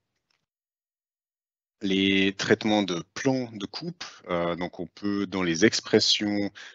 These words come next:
euh, utiliser un plan pour aller calculer la moyenne d'un champ. Ici, le, la moyenne de static temperature su-, sur le plan, euh, vingt-quatre dans ce cas-là. Euh, et aussi pour les corporeux,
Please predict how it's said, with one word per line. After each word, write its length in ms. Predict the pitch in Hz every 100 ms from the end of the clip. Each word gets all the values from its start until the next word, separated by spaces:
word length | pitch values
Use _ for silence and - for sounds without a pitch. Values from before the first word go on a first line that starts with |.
| _ _ 85
euh, 460 | 82 82 80 80 - - - -
utiliser 480 | - - 95 95 98
un 160 | 85 85
plan 400 | - 104 104 98
pour 240 | - 87
aller 320 | 85 90 87
calculer 460 | - 82 - 92 87
la 80 | 82
moyenne 480 | 82 87 85 85
d'un 180 | 78 76
champ. 400 | - - 113 123 120 _ _ _ _ _ _
Ici, 320 | - - 90
le, 200 | 85 80
la 100 | 80
moyenne 300 | 85 87 87
de 100 | 82
static 400 | - 85 - -
temperature 640 | 85 80 - 82 - 82
su-, 420 | 80 - 92 90 90
sur 260 | - 87 82
le 80 |
plan, 380 | 80 - 87 85 _ - - _ _ -
euh, 300 | 78 78 78 - 76
vingt-quatre 760 | 82 80 - 92 104 - -
dans 100 | 90
ce 100 | -
cas-là. 420 | - 98 101 117 - - - _ _ 92
Euh, 500 | 87 87 85 85 85 -
et 400 | 104 110 117 117
aussi 500 | - 101 - - 113
pour 220 | 110 98
les 100 | 85
corporeux, 920 | - 127 - - 113 110 98 107 131